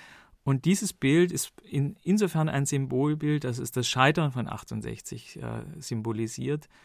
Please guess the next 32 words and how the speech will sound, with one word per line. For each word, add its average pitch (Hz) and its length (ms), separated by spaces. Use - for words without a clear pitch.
weil 117 400
eben 131 180
deutlich 120 440
wird, 131 180
die 110 140
Hoffnung, 131 480
die 117 200
in 117 100
Frankreich 131 680
kurzzeitig 131 580
aufgekeimt 117 680
ist, 110 240
dass 117 320
man 117 160
die - 180
Arbeiter 123 640
mit 135 240
ins - 200
Boot 175 240
bekommt 117 320
oder 113 180
umgekehrt 180 400
die 131 120
Arbeiter 131 340
die 113 140
Studenten 151 420
ins - 180
Boot 110 300
holen, 107 360
bei 135 160
der 135 140
Frage 120 560